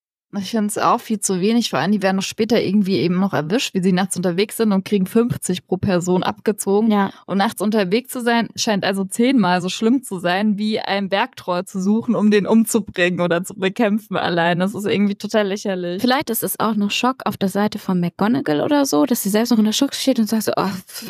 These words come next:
Speaker 2: fünf Punkte Abzug, schlechte
Speaker 1: Ich wollte
Speaker 2: Antwort."
Speaker 1: eigentlich sagen fünfzig, aber sie hat nur gesagt,
Speaker 2: Ja.
Speaker 1: äh, fünf.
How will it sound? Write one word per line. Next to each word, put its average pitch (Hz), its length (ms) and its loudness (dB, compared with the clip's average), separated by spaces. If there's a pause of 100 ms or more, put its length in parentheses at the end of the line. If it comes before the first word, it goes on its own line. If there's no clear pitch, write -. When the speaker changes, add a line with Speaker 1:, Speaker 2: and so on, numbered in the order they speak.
Speaker 2:
fünf - 320 -4
Punkte 214 320 -2
Abzug, - 540 -4 (280)
schlechte 226 360 -4
Speaker 1:
Ich - 40 2
wollte 269 220 2
Speaker 2:
Antwort." 190 300 2
Speaker 1:
eigentlich 190 160 -2
sagen 208 240 0
fünfzig, - 720 -4
aber 226 240 2
sie 208 300 0
hat 196 100 -2
nur 202 240 4
gesagt, 190 240 0
Speaker 2:
Ja. 185 360 2
Speaker 1:
äh, 180 40 -4
fünf. 311 260 -2